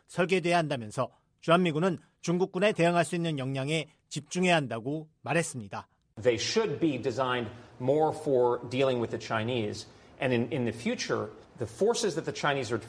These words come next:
Speaker 2: clearly developing.
Speaker 1: 트럼프 이기 행정부가 한국의 방위비 분담금 증액을 압박할 가능성도 큽니다. 트럼프 전 대통령은 집권 일기는 물론 선거 유세 기간에도 미군 철수와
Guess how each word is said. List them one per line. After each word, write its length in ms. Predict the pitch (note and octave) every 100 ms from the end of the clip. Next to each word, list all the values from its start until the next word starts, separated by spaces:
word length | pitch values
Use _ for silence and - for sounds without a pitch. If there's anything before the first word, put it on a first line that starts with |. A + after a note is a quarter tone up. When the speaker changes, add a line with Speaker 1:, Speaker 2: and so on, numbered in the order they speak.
| -
Speaker 2:
clearly 400 | - G3+ G3+ F3+
developing. 500 | C3+ C3 A#2+ - G#2 _ _ _
Speaker 1:
트럼프 300 | F3 F#3+ G3
이기 280 | G3+ E3 F#3
행정부가 560 | F3+ E3+ D#3 C3+ D#3+ - _
한국의 500 | - E3+ E3 E3+ F#3+ -
방위비 500 | C#3 E3 F#3 F#3+ G#3
분담금 520 | D3 D3+ D#3+ E3 F3
증액을 500 | - C#3+ C#3 E3+ - _ -
압박할 500 | B2 E3 E3 F3 F3+
가능성도 800 | - C#3 D#3 D#3 C#3 B2+ D#3+ D#3+ _ -
큽니다. 500 | E3 F#3 C#3+ A#2 - _ _ _ -
트럼프 260 | G3 F#3+
전 180 | G3+ G3
대통령은 500 | E3 D#3 D3+ D#3 F3 - _
집권 340 | - D#3 G3 F#3+
일기는 340 | E3 D#3 E3+
물론 380 | F3 C3+ C3+ D3+ - _
선거 400 | F3 F#3 G#3+ F3
유세 240 | D3+ F3+
기간에도 560 | D3 C#3+ C3+ B2+ D3+ - _
미군 300 | - D#3 G3+
철수와 500 | - F3+ - D#3+ E3+